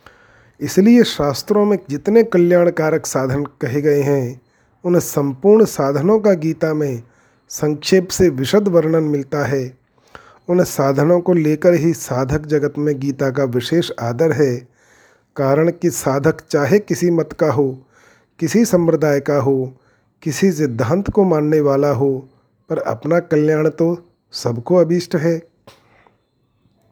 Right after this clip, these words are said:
साधन की दो शैलियाँ। जीव में एक तो चेतन परमात्मा का अंश है और एक जड़ प्रकृति का अंश है। चेतन अंश की मुख्यता से वह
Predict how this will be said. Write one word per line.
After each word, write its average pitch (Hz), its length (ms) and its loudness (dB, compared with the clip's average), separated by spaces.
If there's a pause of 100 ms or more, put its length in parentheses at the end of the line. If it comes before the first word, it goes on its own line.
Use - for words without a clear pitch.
(1160)
साधन 151 500 2
की 190 180 -2
दो 175 180 2
शैलियाँ। 135 520 -2 (1000)
जीव 160 400 -2
में 170 280 4 (640)
एक 180 320 0
तो 202 120 4
चेतन 185 520 -2
परमात्मा 156 680 0
का 160 180 0
अंश 147 260 -4
है 147 360 0 (520)
और 165 360 2
एक 175 240 0
जड़ 151 340 2
प्रकृति 170 600 -4
का 185 140 -2
अंश 139 240 -4
है। 127 320 -2 (960)
चेतन 175 420 4
अंश 165 320 -2
की 180 180 -2
मुख्यता 160 500 0
से 160 180 -2
वह 156 180 2